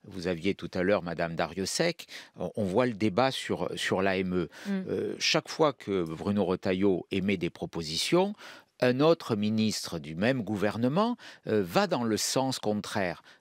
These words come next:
Speaker 1: y compris le Premier ministre. Il a évoqué, euh, vous évoquiez son propos sur l'immigration n'est pas une chance.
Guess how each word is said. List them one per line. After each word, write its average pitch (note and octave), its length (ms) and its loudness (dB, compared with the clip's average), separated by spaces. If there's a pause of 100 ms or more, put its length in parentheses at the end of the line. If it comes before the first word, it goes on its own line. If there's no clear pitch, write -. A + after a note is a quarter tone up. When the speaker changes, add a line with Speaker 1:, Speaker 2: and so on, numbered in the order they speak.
Speaker 1:
y E2 100 -4
compris C3 360 0
le E3 60 2
Premier A#2+ 300 0
ministre. G#3+ 460 2
Il F2+ 180 0
a F2+ 100 2
évoqué, G2 560 0 (360)
euh, D2+ 100 -8
vous D#2 280 -8
évoquiez F#2 380 0
son F#2 220 -4
propos G2+ 440 0
sur F2+ 300 -2
l'immigration F#2+ 640 -2
n'est F2+ 120 -2
pas - 140 -6
une F3 100 -4
chance. C4 460 0